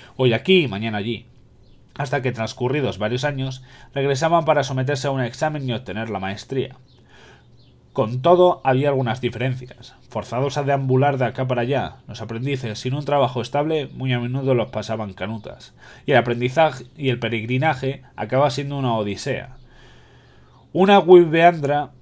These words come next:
lo era por su propia voluntad y deseo, y el capítulo de los hechiceros había instituido para las magas ambulantes un fondo de becas específico, el cual, según había oído Geralt, no estaba nada mal. "Ese tipo particulario", se sumó a la conversación el poeta,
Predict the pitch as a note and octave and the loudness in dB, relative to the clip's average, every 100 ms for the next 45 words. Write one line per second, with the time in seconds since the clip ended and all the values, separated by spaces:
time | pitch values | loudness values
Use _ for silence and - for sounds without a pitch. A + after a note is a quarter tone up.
0 | - B2 C3 C#3+ D3+ D3+ C#3 C#3 C3 B2+ | -10 -2 0 2 4 4 2 0 -4 -2
1 | C3+ C3 B2+ B2 B2 D#3 C3 - G#2+ G#2 | 0 2 2 2 2 2 2 -6 -6 -4
2 | G2+ D#3 F#2+ G1+ - - - G2+ G2+ G#2+ | -2 -2 -2 -6 -16 -20 -12 -6 -4 -2
3 | A#2+ D3 C3 B2 D3 - - - G#2+ G2+ | -2 -2 0 0 0 -6 -20 -12 -10 -8
4 | A2 G#2 B2+ D#3 D3+ C#3 D3 D#3+ D3+ C3 | -8 -8 -6 -4 -4 -4 -4 -4 -4 -8
5 | C#3+ D3 D#3 D#3 D3+ C#3 B2+ A#2+ A2+ A2 | -6 -2 0 0 2 2 0 -2 -2 -2
6 | G2+ C#3+ C#3 - D3+ D#3 D3 C#3 C3+ B2+ | -4 -4 -4 -4 -4 -2 -2 -2 -6 -6
7 | A#2+ - C3+ C3 A2+ B2+ C#3 C3 B2+ - | -10 -6 -4 -4 -4 -4 -4 -4 -6 -8
8 | - D#3 F#2+ - G#2 - - - G2+ G#2+ | -8 -8 -10 -12 -16 -18 -20 -12 -10 0
9 | D3 - - F#2+ A2+ G#2+ G#2+ G2+ G2+ B2 | 0 0 -6 -10 -8 -6 -6 -4 -4 -2
10 | D3+ C#3+ C3+ - - - D3+ C#3+ C3 C3 | 2 2 0 -8 -20 -14 -6 -4 0 0
11 | F#3+ G3 F#3 E3 - - - _ _ - | 0 -2 -4 -4 -8 -20 -20 _ _ -20
12 | - - _ - - - _ - - - | -20 -20 _ -20 -20 -20 _ -20 -20 -8
13 | B2+ D3+ D3 D#3 F3+ E3+ E3 C3+ E3 D3+ | -6 -4 -2 2 6 8 6 6 0 6
14 | E3 G3 G#3+ F#3 B2+ - - A#2 A2+ C3 | 8 10 8 6 2 -14 -8 -6 -4 0
15 | D#3+ E3+ E3 C3+ A2+ C3+ A#2 A2 G2+ G2 | 4 4 2 -4 -6 -6 -6 -4 -6 -2
16 | F#2 | -4